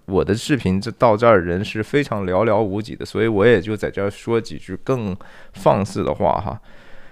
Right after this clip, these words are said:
我，我，我希望就说，如果说有人听到，不，也不要去自己去对号入座，但是我这是这几天的一个很真-，很、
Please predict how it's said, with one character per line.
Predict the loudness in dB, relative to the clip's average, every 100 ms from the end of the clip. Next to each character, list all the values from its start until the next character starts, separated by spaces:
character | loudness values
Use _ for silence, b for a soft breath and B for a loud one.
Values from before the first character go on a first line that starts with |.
| b b -18 -10
我， | -8
我， | -8 -8 -8
我 | -4 -4
希 | 0 2
望 | 2
就 | 2
说， | 2 2
如 | 4 4
果 | 4
说 | 4 2
有 | 2
人 | 0 -4
听 | -4 0
到， | 4 4 2 -8 _
不， | -4
也 | -2 0
不 | 4 6
要 | 6
去 | 4 -2
自 | -4 -4
己 | -6 -6
去 | -8 -8
对 | -2 2
号 | 2 4 2
入 | 2 -2
座， | -2
但 | 0 0
是 | 0
我 | -2
这 | 0 -2
是 | -4
这 | -8 -4 -2
几 | -2
天 | 0 0 0
的 | -2
一 | -2
个 | -2
很 | -2
真-， | -2 -2 -2 -8 -10 -10 -10
很、 | -8 -6 -6